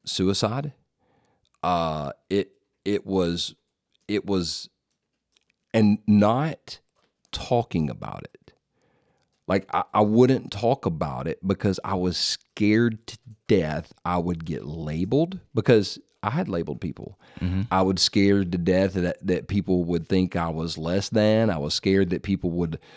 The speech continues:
Speaker 1: look down upon me, that I would lose credibility. But it eventually got to the point where I, I talked to one person, and I talked to another person,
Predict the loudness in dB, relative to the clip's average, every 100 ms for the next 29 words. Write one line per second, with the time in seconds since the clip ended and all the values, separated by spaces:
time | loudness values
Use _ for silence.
0 | -20 -6 -4 -2 0 2 2 2 2 4
1 | 4 4 2 -2 -4 -6 0 4 6 4
2 | 2 0 2 0 0 2 4 4 4 0
3 | -4 _ _ _ _ _ _ -2 2 4
4 | 4 4 4 2 2 0 2 0 -2 -6
5 | -6 -2 0 0 -2 -2 0 0 -2 0
6 | -2 -8 _ -6 -4 -4 -4 0 2 2
7 | 2 0 2 2 2 -4 _ _ _ _
8 | _ _ _ _ _ _ -8 -4 -4 -2
9 | -4 -6 -12 _ _ _ _ _ _ -4
10 | 2 4 4 4 4 2 2 2 4 2